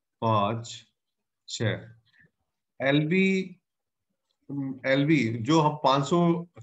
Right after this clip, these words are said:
tree हमने बनाए हैं, पाँच सौ पेड़, उन पाँच सौ पेड़ों में कौन सा variable कितनी बार यूज़ हुआ है। तो यहाँ पर logic ये है कि जो variable जितनी बार यूज़ होगा वो उतना important होगा।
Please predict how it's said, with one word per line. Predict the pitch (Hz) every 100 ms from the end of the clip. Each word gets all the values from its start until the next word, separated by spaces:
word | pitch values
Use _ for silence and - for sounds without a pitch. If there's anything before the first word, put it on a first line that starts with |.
| _
tree | 147 156
हमने | 143 127 139 139 135
बनाए | 117 110 117 127
हैं, | 110 113 -
पाँच | 107 107
सौ | 113
पेड़, | 113 107 - - _ _ _ _ _ _ _ _ _ _ _
उन | 151 180 180 170
पाँच | 147 147
सौ | 170
पेड़ों | 165 131 147
में | 117 101 110 _ _ _ _ _ -
कौन | 135 147 151
सा | 165 165 165 160 - 123
variable | 107 117 127 147 151 156 151 - 113 - _ _ -
कितनी | 117 160 175
बार | 165 113 113 113 113 - -
यूज़ | 98 127 160 160
हुआ | 113 113 98
है। | 92 85 - - - _ _ -
तो | 160
यहाँ | 151
पर | 151 175
logic | 151 147 151
ये | 165 156
है | 151
कि | 156 165
जो | 123 147
variable | 135 127 139 143
जितनी | 123 117 135 147 147 143 _ 113 107
बार | 113 120
यूज़ | 113 120 120
होगा | 117 127 113 101
वो | 117 143
उतना | 143 165
important | 160 156 147
होगा। | 139 135